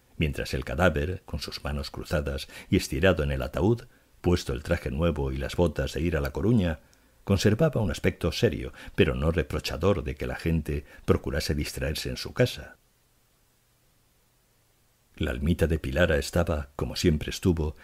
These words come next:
entre almas graves y añosas, de personas mayores, que hablaban de asuntos formales y no se permitían ninguna frivolidad. Escuchaba, calladita,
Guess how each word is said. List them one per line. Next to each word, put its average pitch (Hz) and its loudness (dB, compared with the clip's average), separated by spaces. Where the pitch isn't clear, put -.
entre 80 0
almas 95 0
graves 90 2
y 90 2
añosas, - -2
de 110 6
personas 104 2
mayores, - -6
que - 2
hablaban 80 4
de - 0
asuntos 76 -2
formales - -2
y 110 10
no 156 12
se - 4
permitían 80 4
ninguna 67 -2
frivolidad. - -8
Escuchaba, - -6
calladita, - -4